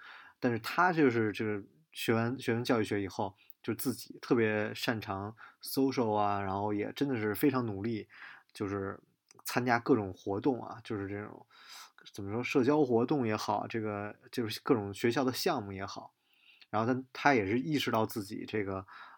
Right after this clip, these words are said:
嗯，教育学毕业以后很难找工作，然后他就，呃，转换了一个，这个怎么说呢，转换了一个商科的一个专业。所以他其实这个研究生，他，他，他很努力吧，他不能读四年，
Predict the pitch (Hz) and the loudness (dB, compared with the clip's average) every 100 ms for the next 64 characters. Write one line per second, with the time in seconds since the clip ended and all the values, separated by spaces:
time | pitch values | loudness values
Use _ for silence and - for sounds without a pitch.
0 | - 107 98 104 117 - - 135 113 117 | -8 -6 -6 -8 -14 -2 6 8 8 4
1 | 110 143 120 98 101 110 98 98 92 107 | 2 4 4 2 -2 -4 -4 -2 -2 -4
2 | 127 135 - _ - - - 98 101 - | -4 -4 -6 _ -20 -18 -4 -2 0 -2
3 | 110 123 104 98 - - - 107 110 - | 0 2 0 -4 -12 -18 -12 -10 -10 -14
4 | _ - 120 92 - 160 117 101 101 101 | _ 2 4 4 2 2 2 0 -2 -2
5 | 104 104 - - - 107 98 - 95 - | -2 -4 -8 -16 -10 -8 -8 -8 -4 0
6 | 117 104 98 - 101 104 120 107 101 113 | 0 0 -4 -2 0 4 4 2 0 0
7 | 104 - - - _ - 170 170 170 180 | 0 -2 -14 -20 _ 2 4 4 4 4
8 | 131 98 95 95 - _ _ - 110 110 | 4 2 -2 -4 -10 _ _ -2 -2 0
9 | 113 - _ _ _ - 123 139 139 - | -6 -8 _ _ _ -4 0 2 2 0
10 | - 139 135 117 107 131 131 143 143 - | -2 2 4 4 4 2 2 2 0 -6
11 | - 120 113 120 131 120 - 139 165 135 | -10 -8 -6 -2 -2 -4 0 4 4 6
12 | 170 120 113 127 139 131 - - 127 - | 4 4 2 -2 0 0 -2 -2 -2 0
13 | - 143 107 110 | 2 2 0 -4